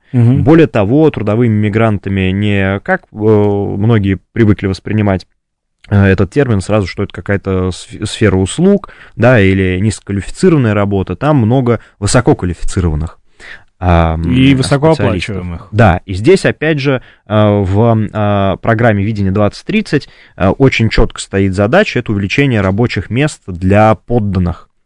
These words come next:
Speaker 2: а, государства.
Speaker 1: Мгм.
Speaker 2: Не выдворять мигрантов, ничего, а именно создавать новые места. И Казалось бы, да, нововведение. Нет, с восьмидесятых годов пытаются сделать это саудиты. И есть, э, много статей, э, много публичных дискуссий даже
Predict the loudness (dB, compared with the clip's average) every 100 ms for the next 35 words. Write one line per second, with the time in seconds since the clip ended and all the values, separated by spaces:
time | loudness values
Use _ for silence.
0 | _ -2 0 0 -2 0 0 -2 -4 -12
1 | -8 -2 0 4 6 6 4 2 0 0
2 | 0 -2 -6 -2 0 0 -4 -4 0 2
3 | 2 0 -4 -2 -2 -2 -2 0 0 0
4 | -4 -8 -16 -16 _ -20 -20 -20 0 4
5 | 6 4 0 _ _ _ -2 2 4 2
6 | 0 -2 0 2 2 2 2 0 -2 -2
7 | -4 -4 0 4 4 2 _ _ -10 -2
8 | 0 2 0 0 0 0 2 2 0 -6
9 | -4 0 2 0 -4 -2 -2 -4 -8 -8
10 | 0 2 2 0 -4 -20 _ _ -2 2
11 | 4 2 -2 -6 0 2 2 2 0 -4
12 | -8 -4 0 0 0 _ _ 0 2 4
13 | 4 0 -2 -4 -4 -4 -6 -6 -10 -2
14 | -2 0 -2 0 0 0